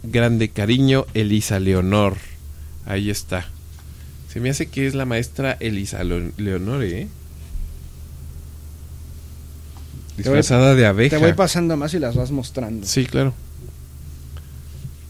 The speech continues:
Speaker 1: Ahí está.
Speaker 2: Mira el trío.
Speaker 1: La
Speaker 2: Las
Speaker 1: fam-,
Speaker 2: Poquianchis.
Speaker 1: las Poquianchis.
Speaker 2: Las abuelas de las Poquianchis.
Speaker 1: Aquí están más papeles,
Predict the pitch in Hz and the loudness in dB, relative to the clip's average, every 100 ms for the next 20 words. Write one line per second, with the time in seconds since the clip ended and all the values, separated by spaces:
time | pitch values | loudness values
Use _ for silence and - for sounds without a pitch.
0 | - - - - - - - - 107 107 | -10 -10 -10 -14 -16 -16 -12 -2 0 2
1 | 104 127 135 143 - - - - 143 147 | 2 4 6 4 -2 -16 -14 0 2 4
2 | 131 123 151 143 135 - - - - - | 2 2 2 2 0 -10 -16 -16 -18 -16
3 | - - - - - - - 113 127 170 | -16 -16 -16 -12 -10 -8 0 2 6 4
4 | 107 165 - 175 170 - - - - - | 4 0 4 4 4 0 -4 -8 -4 2
5 | 117 - 117 - 135 139 - 107 104 - | 4 4 4 8 8 8 4 0 0 -4
6 | 165 151 165 147 151 151 156 - 107 - | -2 -2 -2 -2 -2 -2 -4 -8 -10 -12
7 | 123 - 107 - 120 117 - 110 110 113 | -14 -6 -6 -2 -2 -2 0 -2 0 -2
8 | - 101 - 127 147 147 139 135 135 135 | -4 -8 -2 4 6 6 6 4 4 6
9 | 131 127 - - | 4 2 -4 -8